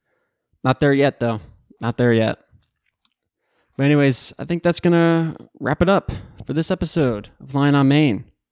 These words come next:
I've been your host, Jay Lyons. Whatever you guys are listening to this on, make sure to like, subscribe, and follow.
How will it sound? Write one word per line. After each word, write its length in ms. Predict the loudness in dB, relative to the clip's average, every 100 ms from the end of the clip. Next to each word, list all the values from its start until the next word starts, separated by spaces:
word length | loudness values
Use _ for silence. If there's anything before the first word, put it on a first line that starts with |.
| _
I've 80 | -6
been 120 | -2
your 100 | 0
host, 460 | 0 -2 -2 -10 -14 -18 -4
Jay 180 | 0 2
Lyons. 400 | 2 0 -2 -2
Whatever 220 | 0 2
you 60 |
guys 120 | 2 2
are 40 |
listening 260 | 0 -2 -4
to 80 |
this 120 | -6 -4
on, 220 | -4 -4
make 140 | -4
sure 160 | -4 -6
to 160 | -4
like, 320 | 0 0 0 -2
subscribe, 560 | -8 -4 0 2 2
and 100 | -2
follow. 420 | -4 -2 0 -2